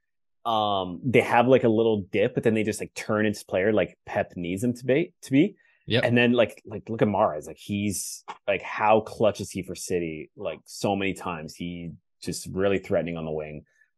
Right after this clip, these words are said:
Speaker 1: Uh, Cancelo turned into just revamped what an outside back does really for, for the game. Um,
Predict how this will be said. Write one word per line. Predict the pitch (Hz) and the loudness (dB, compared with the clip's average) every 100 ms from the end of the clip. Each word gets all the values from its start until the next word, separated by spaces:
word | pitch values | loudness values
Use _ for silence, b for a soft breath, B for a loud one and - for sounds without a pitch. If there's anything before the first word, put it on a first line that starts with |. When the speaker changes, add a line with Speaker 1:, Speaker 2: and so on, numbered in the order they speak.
| - | -2
Speaker 1:
Uh, | 87 | 0
Cancelo | - 95 - 107 101 92 | 2 0 4 8 10 8
turned | - 95 | 2 0
into | 87 85 90 85 - _ | 0 4 4 4 0 _
just | - 90 - | 2 2 0
revamped | 101 98 104 92 95 87 87 | 0 6 6 6 4 2 2
what | 90 87 | 4 4
an | 85 | 4
outside | 82 87 80 | 0 -2 0
back | 78 76 - - | 0 0 -4 2
does | 87 76 69 - - _ _ - | 2 2 -4 -12 -16 _ _ -2
really | 90 80 78 | 2 4 2
for, | 82 78 78 76 - | 0 0 0 -2 0
for | |
the | 85 | 0
game. | 80 80 76 80 b b b _ - | 2 0 -2 -6 b b b _ 0
Um, | 98 92 90 85 | 4 4 4 0